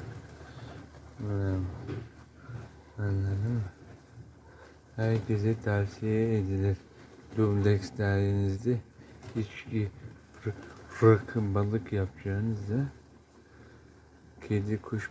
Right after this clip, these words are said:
besleyin. Hem sizin bahçelerinizde bitişik değildir. Belki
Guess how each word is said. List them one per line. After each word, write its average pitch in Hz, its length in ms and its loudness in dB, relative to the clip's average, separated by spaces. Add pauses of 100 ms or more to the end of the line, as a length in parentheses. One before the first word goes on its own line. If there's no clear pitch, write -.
besleyin. 87 540 -6 (1400)
Hem 104 240 0
sizin 107 520 0 (920)
bahçelerinizde 101 1200 2 (1040)
bitişik 113 600 -4
değildir. 110 520 6 (680)
Belki 107 460 0